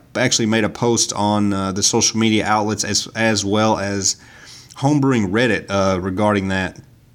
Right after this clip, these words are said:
Didn't have as many viewers on that one. I think people just probably aren't as interested in that as they are actual brew day. Uh, and don't worry, I do plan on streaming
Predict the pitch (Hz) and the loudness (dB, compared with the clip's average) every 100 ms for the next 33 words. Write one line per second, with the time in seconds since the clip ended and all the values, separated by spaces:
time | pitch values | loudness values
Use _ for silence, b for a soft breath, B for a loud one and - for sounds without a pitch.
0 | _ _ _ - - 113 110 202 226 208 | _ _ _ -20 -12 -4 0 2 2 2
1 | 190 131 131 147 104 101 147 127 101 98 | 2 2 2 0 0 0 0 0 0 0
2 | 95 101 104 95 139 139 127 117 104 98 | 2 2 2 2 0 0 -2 0 -2 0
3 | 113 107 101 101 92 101 - 107 98 98 | 2 2 2 2 0 0 0 0 0 0
4 | 98 98 90 98 95 90 98 95 - 98 | 0 0 0 0 2 2 0 -2 -2 -2
5 | 90 98 101 101 101 101 101 B B B | -2 0 2 4 4 0 -2 B B B
6 | B 92 90 90 78 98 117 117 110 110 | B -6 -4 -2 -2 0 0 2 2 2
7 | 110 95 98 117 107 117 110 107 98 104 | 2 0 0 0 0 0 0 2 0 0
8 | 98 - 107 104 101 101 | 0 0 0 2 0 -2